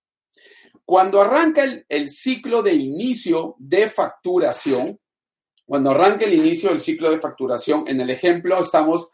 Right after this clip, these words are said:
veinticinco de agosto, todo lo que yo consuma desde el día veinte, veintiséis, perdón, veintiséis de agosto hasta, de preferencia, aquí les voy a dar un truco, de preferencia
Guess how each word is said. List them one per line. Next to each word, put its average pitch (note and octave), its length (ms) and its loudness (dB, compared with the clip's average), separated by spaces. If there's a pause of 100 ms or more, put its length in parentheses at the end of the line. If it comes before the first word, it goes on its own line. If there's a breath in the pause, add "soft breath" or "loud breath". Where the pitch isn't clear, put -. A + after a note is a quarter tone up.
(160)
veinticinco D3 840 0
de E3+ 160 2
agosto, D#3+ 720 2 (560 soft breath)
todo D4 300 6
lo C#4 160 4
que F3 160 2
yo G#3 180 4
consuma G#3 960 -4 (180)
desde D#3 560 0
el D3 240 -2
día A#3 520 -4 (140)
veinte, D3 1500 0 (240)
veintiséis, D3 960 0
perdón, E3 460 2
veintiséis D3 680 0
de G#3 100 4
agosto F#3+ 720 2 (720)
hasta, A#3 840 4 (720)
de D#3+ 200 2
preferencia, F3+ 1040 2
aquí E3 200 -2
les F3+ 120 0
voy F#3 120 4
a F#3 80 4
dar F#3+ 80 0
un G3 120 -6
truco, A#3 480 2
de D3+ 180 2
preferencia G3+ 1080 2